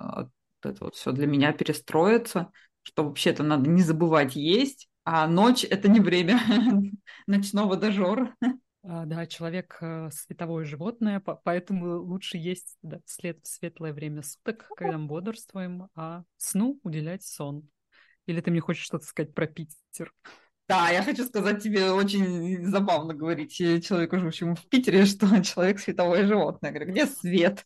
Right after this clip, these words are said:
Speaker 1: <laughs> Какой свет? О чем вы?» Ну, у нас был свет, вот щас, когда стояли как раз на праздниках морозные дни,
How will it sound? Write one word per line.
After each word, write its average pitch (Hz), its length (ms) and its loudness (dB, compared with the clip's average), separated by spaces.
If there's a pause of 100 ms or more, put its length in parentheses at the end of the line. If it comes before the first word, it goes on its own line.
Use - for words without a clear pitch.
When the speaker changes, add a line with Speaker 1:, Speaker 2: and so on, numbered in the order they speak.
Speaker 1:
<laughs> - 880 -4
Какой 226 360 0
свет? 196 480 2
О 247 60 6
чем 220 420 4
вы?» 226 120 8 (640)
Ну, 180 200 4
у 170 40 2
нас 170 240 6
был 202 240 4
свет, 180 420 -2
вот 156 200 -6
щас, 156 280 -2
когда 147 220 -4
стояли 147 520 0
как - 160 -16
раз 151 180 -2
на - 80 -6
праздниках 151 520 0
морозные 156 540 4
дни, 180 380 2